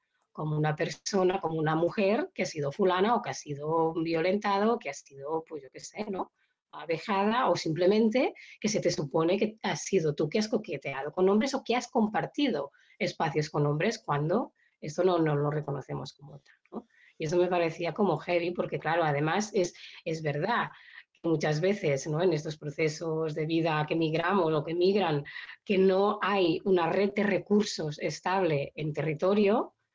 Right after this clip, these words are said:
para, pues eso, ¿no? Ya, ya solamente de, de falta de intérpretes ya me parece como increíble cuando esto ya es una realidad,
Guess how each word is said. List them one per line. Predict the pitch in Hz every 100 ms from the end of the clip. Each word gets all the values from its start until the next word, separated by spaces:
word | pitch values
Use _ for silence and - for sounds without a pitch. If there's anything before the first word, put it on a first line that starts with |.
| _ -
para, | 160 147 208 -
pues | - 139
eso, | 120 127
¿no? | 139 320 240 165
Ya, | 151 156 196
ya | 170 190
solamente | 226 175 165 147 139 139
de, | 139 139 139
de | 143
falta | 165 165
de | 202
intérpretes | 180 175 180 196 269 269
ya | 160
me | 156
parece | 160 156 220
como | 190 160
increíble | 151 143 143 143 165 214
cuando | 175 151
esto | 147 156
ya | 175
es | 180
una | 175 156
realidad, | 156 147 143 139 220